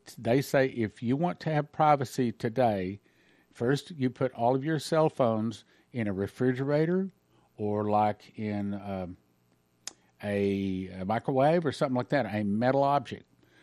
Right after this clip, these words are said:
so that it cannot get service outside of the cell phone." And then you get far away from the cell phone because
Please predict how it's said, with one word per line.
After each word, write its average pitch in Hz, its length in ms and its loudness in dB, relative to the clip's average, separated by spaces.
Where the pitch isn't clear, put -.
so 120 300 2
that 110 260 0
it 113 200 -4
cannot 160 480 -2
get 135 200 -2
service 139 560 -2
outside 120 420 2
of 110 80 -2
the 107 80 -4
cell 123 240 0
phone." 92 300 -8
And 113 160 -4
then 123 100 0
you 123 100 0
get 117 180 0
far 131 220 4
away 127 200 4
from 120 200 -6
the 104 60 -6
cell 131 260 -4
phone 85 260 -12
because 107 360 -2